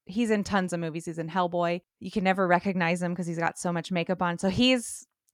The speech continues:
well-versed in this arena, and he suggested the light blue contacts that he wears as Mother.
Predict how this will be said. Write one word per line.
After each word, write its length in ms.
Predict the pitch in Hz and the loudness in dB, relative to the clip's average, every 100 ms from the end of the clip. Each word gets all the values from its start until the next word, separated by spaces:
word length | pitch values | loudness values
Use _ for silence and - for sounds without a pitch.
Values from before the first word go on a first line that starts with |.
| - | -2
well-versed 640 | 170 170 165 165 165 - - | 2 2 2 -2 -4 -12 -10
in 180 | 170 170 | -6 -6
this 200 | 170 175 | -6 -6
arena, 340 | 165 165 160 | -4 -4 -4
and 120 | 156 | -4
he 140 | 170 170 | -4 -6
suggested 800 | - 170 170 156 - 175 156 - | -6 -4 -4 -4 -6 -6 -6 -8
the 280 | 165 160 - | -8 -6 -6
light 360 | 175 175 170 - | -4 -4 -4 -6
blue 260 | 170 165 | -6 -6
contacts 920 | 156 - 165 151 - - - - - - | -8 -8 -6 -6 -6 -8 -8 -12 -18 -10
that 260 | 82 67 - | -2 -2 -2
he 200 | - - | -10 -12
wears 640 | - - - 196 - - - _ _ - | -8 -6 -6 -8 -10 -16 -18 _ _ -12
as 200 | 170 - | -12 -10
Mother. 480 | - - - 190 | -10 -10 -12 -12